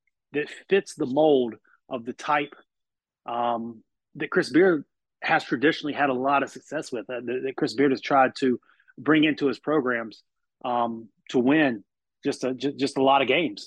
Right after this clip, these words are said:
uh, you know, and, and, and this is the type of player, the type of mindset, the type of athletic build, the type of frame,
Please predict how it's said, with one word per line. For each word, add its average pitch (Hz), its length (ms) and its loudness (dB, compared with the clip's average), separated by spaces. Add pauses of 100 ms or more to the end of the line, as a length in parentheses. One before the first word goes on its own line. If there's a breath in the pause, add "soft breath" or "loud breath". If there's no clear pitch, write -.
uh, 117 160 -8
you 120 160 -8
know, 120 200 2
and, 117 180 -6
and, 123 160 -8
and 120 260 -10
this 139 220 0
is 123 60 -8
the 127 60 -4
type 143 220 2
of 139 80 -12
player, 139 220 0
the 117 60 -4
type 131 200 -2
of 110 80 -14
mindset, 127 480 -2
the 120 60 -16
type 139 240 -4
of 135 60 -6 (120)
athletic 139 500 -2
build, 123 320 0 (360 loud breath)
the - 40 -16
type 143 220 0
of 120 100 -12
frame, 127 520 0